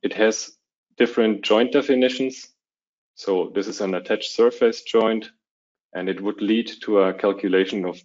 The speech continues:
minus nine point five, and, uh,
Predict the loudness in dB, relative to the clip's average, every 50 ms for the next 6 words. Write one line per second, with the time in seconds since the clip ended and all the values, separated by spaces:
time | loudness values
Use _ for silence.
0 | _ -6 -2 0 0 2 2 0 0 -2 -6 -16 -12 -6 -4 -2 -2 -2 -4 -4
1 | -4 -4 -4 -2 0 2 4 4 4 2 0 -6 _ _ _ _ _ _ _ _
2 | _ _ _ _ _ _ _ _ _ _ _ _ -4 -2 0 0 2 4 4 6
3 | 6 6 4 2 0